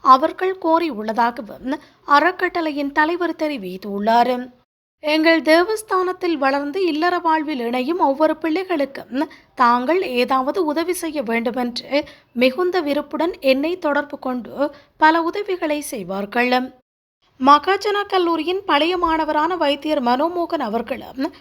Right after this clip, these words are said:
அவரது துணைவியாரும் எதிர்வரும் இருபத்தி நான்காம் தேதி நடைபெறவுள்ள நிறுவனர் நினைவு தினமும் பரிசளிப்பு விழாவில் பிரதம விருந்தினர்களாகவும் கலந்து கொள்வதற்காக ஆஸ்திரேலியாவிலிருந்து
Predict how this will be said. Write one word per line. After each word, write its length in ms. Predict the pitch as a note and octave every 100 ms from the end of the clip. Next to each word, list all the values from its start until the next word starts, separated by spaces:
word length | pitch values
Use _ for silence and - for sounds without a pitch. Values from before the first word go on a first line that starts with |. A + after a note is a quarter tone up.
| _
அவரது 500 | - C4+ E4 F#4 F#4
துணைவியாரும் 680 | F#4 D#4 D4 C#4+ C#4+ C#4+ F4+
எதிர்வரும் 480 | D#4 D4 C#4 C#4+ C#4
இருபத்தி 440 | B3 C#4 D4 D4
நான்காம் 460 | C4+ C#4 E4 F4 E4+
தேதி 260 | D#4 D4 D4
நடைபெறவுள்ள 720 | G#3+ A#3+ A#3+ A#3+ A#3+ C4 - - D#4+ - - -
நிறுவனர் 600 | B3 B3+ C#4+ C#4+ D4 F#4
நினைவு 440 | C4+ C4 D4 D#4+
தினமும் 560 | - C4 A#3 - A#3+ D4 - - -
பரிசளிப்பு 600 | C#4+ E4 F#4 F4+ F4+ E4+
விழாவில் 520 | D4 C#4 C4+ C#4 F#4+
பிரதம 420 | - D4+ D4+ D4+
விருந்தினர்களாகவும் 1120 | A#3 B3 D#4 D#4 B3+ B3+ A#3+ A#3+ G#3 - A#3 D#4 - - -
கலந்து 360 | D4 D4+ F4 -
கொள்வதற்காக 800 | E4 D4+ D4 C#4 C4+ C4+ E4+
ஆஸ்திரேலியாவிலிருந்து 1120 | C#4 - C#4+ B3 A#3+ A#3 A#3+ A#3+ B3 G#3 A#3+